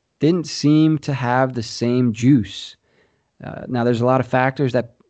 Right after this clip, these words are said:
you know, you're hearing from different people, different, uh, you know, people in the media and whatnot that factored into the play, but they just didn't look the same. What do you think?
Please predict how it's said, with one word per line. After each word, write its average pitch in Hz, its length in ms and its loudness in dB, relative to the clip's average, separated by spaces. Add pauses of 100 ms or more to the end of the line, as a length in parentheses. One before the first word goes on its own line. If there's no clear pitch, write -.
you 120 120 -8
know, 110 80 -4
you're 107 120 -2
hearing 123 360 0 (380)
from 120 160 -2
different 123 320 0
people, 123 420 0
different, 120 360 -2
uh, 107 340 0 (480)
you 120 80 -4
know, 117 60 -2
people 127 280 0
in 120 60 2
the 117 60 2
media 120 340 4
and 117 100 2
whatnot 110 560 0 (280)
that 117 100 -8
factored 117 360 -2
into 117 180 -4
the 107 80 -6
play, 165 340 0
but 123 380 0
they 147 120 -2
just 147 180 -6
didn't 147 180 2
look 127 140 0
the 127 60 -8
same. 98 400 -6 (160)
What 123 100 -4
do 131 60 2
you 120 60 0
think? 98 380 -10